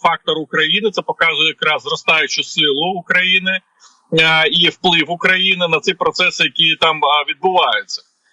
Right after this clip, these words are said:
А так, ну, я думаю, що там Фіце вже скільки разів відкладав там вотум недовіри? Два рази не хоче, щоб голосували. Ну, я думаю, що там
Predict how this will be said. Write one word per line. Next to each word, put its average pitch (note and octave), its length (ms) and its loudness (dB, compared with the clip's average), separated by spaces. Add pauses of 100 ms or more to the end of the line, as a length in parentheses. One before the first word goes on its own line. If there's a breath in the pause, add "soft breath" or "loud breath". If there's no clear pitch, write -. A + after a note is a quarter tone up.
(380 loud breath)
А D#3 100 4
так, C#4 280 2 (100)
ну, C#4 280 -6
я C4+ 140 0
думаю, C4 320 -4
що B3+ 200 -2 (500)
там G#3 120 0
Фіце G#3 280 -4
вже F3+ 180 -2
скільки D#3+ 320 0
разів - 500 -2
відкладав C3 640 0
там A#2 260 0
вотум - 520 0
недовіри? A#2 520 0
Два G#3 220 4
рази F#3 260 0 (360)
не - 100 -16
хоче, - 260 -4
щоб - 160 -8
голосували. A2 800 -2
Ну, G3+ 80 0
я G#3 120 2
думаю, F#3 360 0
що F3 180 0 (680)
там A#2+ 140 0